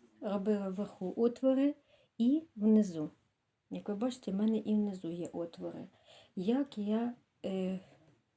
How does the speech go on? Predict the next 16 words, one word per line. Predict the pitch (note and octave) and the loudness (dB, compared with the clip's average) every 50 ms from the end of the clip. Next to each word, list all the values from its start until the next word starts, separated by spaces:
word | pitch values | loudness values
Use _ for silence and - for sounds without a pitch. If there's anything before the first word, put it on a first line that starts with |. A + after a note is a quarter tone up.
| _ _ _ _ _ _ _ _ - | _ _ _ _ _ _ _ _ -8
відмічала, | G3+ G3 G#3+ G3 F#3+ F#3+ F#3+ - - B3 B3 B3+ A#3+ G3+ - | 0 0 0 0 0 -2 -4 -2 0 2 2 4 4 2 0
щоб | - - G3+ F#3+ F#3+ - - - - | -2 -6 -8 -8 -10 -14 -20 -12 -6
внизу. | G3 F#3+ F#3+ G3+ F#3+ F3+ F3 E3+ E3 E3+ - - - - - - - | -4 -4 -2 -4 -4 -6 -6 -8 -8 -8 -12 -20 -20 -20 -20 -12 -8
Вверху | G3+ F#3+ G3+ A3 A3 - - - G#3 F#3+ | -4 0 0 0 0 -2 -6 -10 -10 -8
тут | - G3+ G3 - _ | -8 -10 -12 -12 _
проще, | - G#3+ F#3+ E3+ F#3 - - - - - C4 C#4+ C#4+ - _ _ _ _ _ _ _ _ _ _ - | -6 -2 -2 -2 -4 -6 -12 -14 -8 -6 -4 -4 -6 -8 _ _ _ _ _ _ _ _ _ _ -6
а | - A#3+ B3+ A#3 | -2 0 0 0
знизу, | G#3 G3+ G#3 A3+ B3+ B3 A3 A3 G#3+ G#3+ - _ _ _ _ _ _ - | 2 2 4 4 4 2 2 0 -2 -2 -2 _ _ _ _ _ _ -8
е, | G#3+ F#3 F3+ | -6 -6 -6
тут, | F#3 - - A#3 A#3+ A#3+ - - | -4 -2 0 0 0 0 0 -2
е, | A3 | -2
не | G#3 G#3 G3 F#3+ F#3+ G3 F#3+ | -2 0 0 -2 -2 -2 -2
дуже | F#3 G#3+ A3+ G#3 - G#3 G#3 | 0 0 0 0 -2 -6 -8
просто | G3 - F#3 F#3 G3 G3 - - G3 | -8 -8 -8 -8 -8 -8 -8 -6 -6
і | F#3 F#3 | -6 -4
зробити. | F#3 F#3 F#3+ F#3+ E3 E3 D3+ C3+ - - D3+ - - | -4 -4 -4 -4 -4 -4 -6 -6 -6 -10 -14 -14 -14